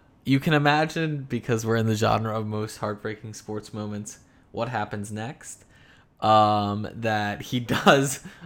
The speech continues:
allow a hit and <laughs> loses the perfect game, which, again, losing a perfect game is sad,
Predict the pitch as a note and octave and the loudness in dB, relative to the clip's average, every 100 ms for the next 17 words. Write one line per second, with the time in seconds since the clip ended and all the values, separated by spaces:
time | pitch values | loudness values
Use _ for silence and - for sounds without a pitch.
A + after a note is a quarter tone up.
0 | - A#2+ A#2+ C#3 F#3+ C3 B2 C#3 F3+ - | 0 4 8 8 8 6 6 2 2 -2
1 | - - B3 - A#2+ C3+ D3 - D3+ B2 | -14 -6 -6 0 0 4 4 4 2 2
2 | D3 D3+ B2 C#3 C3 C3 - B2 C#3+ D3+ | 0 -2 0 0 0 -4 -2 -2 -2 -6
3 | - - - - G#3+ G#3+ - E3 A#2 G2+ | -12 -16 -6 4 4 4 -2 2 2 2
4 | C#3+ F3 F#3 F#3 D#3 D#3 D3 C#3 C#3 G2 | 0 0 -2 -2 -4 -2 -4 -4 -4 -6
5 | G2+ G#2 | -4 -6